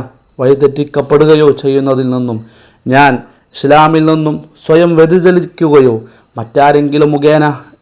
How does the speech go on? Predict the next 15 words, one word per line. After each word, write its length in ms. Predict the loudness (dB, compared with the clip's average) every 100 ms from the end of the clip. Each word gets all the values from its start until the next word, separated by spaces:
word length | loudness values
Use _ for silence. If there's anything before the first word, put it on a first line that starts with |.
| -2
വ്യതിചലിക്കപ്പെടുകയോ 1120 | 0 0 0 0 0 -2 0 0 2 4 2
ചെയ്യുന്നതിൽ 580 | 2 2 2 2 0 0
നിന്നും, 300 | -2 -2 -4 -8 -20 _ _ -6
ഞാൻ 240 | 0 0 0 -10 _ _ -4
ആരെയെങ്കിലും 680 | 0 2 4 2 2 0 0
ആക്രമിക്കുകയോ 840 | -2 -4 -2 -2 -2 -2 2 4 2 -2 -20 _ -12
മറ്റാരെങ്കിലും 760 | -12 -2 0 2 0 -2 -2 -2
മുഖേന 340 | -2 0 0 -2
ഞാൻ 180 | -4 -6 -12 -20 _ _
ആക്രമിക്കപ്പെടുകയോ 1080 | -8 -4 0 0 0 -4 0 0 2 4 4 2
ചെയ്യുന്നതിൽ 580 | 0 0 0 0 0
നിന്നും, 280 | -2 -4 -6 -8 _ -10
ഞാൻ 240 | -4 -4
സ്വയം 360 | -4 0 0 0 -6 -18 _ -6
വിഡ്ഢിത്തം 460 | -4 -2 -4 0